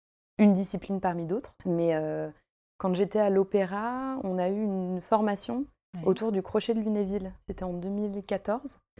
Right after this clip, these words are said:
Speaker 1: Et en fait, le crochet de Lunéville, ça ressemble à un crochet avec lequel on crochette, euh, tu vois, des écharpes et tout, comme le tricot. C'est juste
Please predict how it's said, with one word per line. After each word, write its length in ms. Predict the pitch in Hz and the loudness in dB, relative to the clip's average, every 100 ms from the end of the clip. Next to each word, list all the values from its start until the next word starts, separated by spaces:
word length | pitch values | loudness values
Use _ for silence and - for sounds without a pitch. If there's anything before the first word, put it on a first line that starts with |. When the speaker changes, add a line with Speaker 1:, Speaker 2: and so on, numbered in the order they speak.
| - _ _ | -20 _ _
Speaker 1:
Et 80 | - | 2
en 60 | 170 | 4
fait, 180 | 202 | 4
le 80 | 196 | 2
crochet 300 | 185 196 190 | 0 0 0
de 40 | 196 | 0
Lunéville, 520 | 196 185 180 233 233 | 2 2 2 0 0
ça 260 | - 190 | 0 0
ressemble 320 | 180 - 254 233 | 2 4 6 8
à 60 | |
un 100 | 202 | 6
crochet 300 | 196 208 196 | 4 2 2
avec 200 | 214 185 | 2 2
lequel 280 | 175 170 180 | 2 2 2
on 260 | 165 156 151 | 0 -6 -6
crochette, 540 | - 165 175 165 - | -6 -4 -2 -2 -4
euh, 520 | 156 151 151 160 160 165 | -6 -6 -8 -8 -10 -4
tu 40 | 165 | -2
vois, 60 | |
des 180 | 151 147 | -2 -2
écharpes 340 | 147 170 160 165 | -2 -2 -4 -6
et 40 | |
tout, 140 | - 170 | -10 -4
comme 200 | 156 147 | -2 -2
le 100 | 135 | -4
tricot. 380 | - 156 202 - _ | -8 -4 -4 -6 _
C'est 60 | 156 | -8
juste 140 | - | -8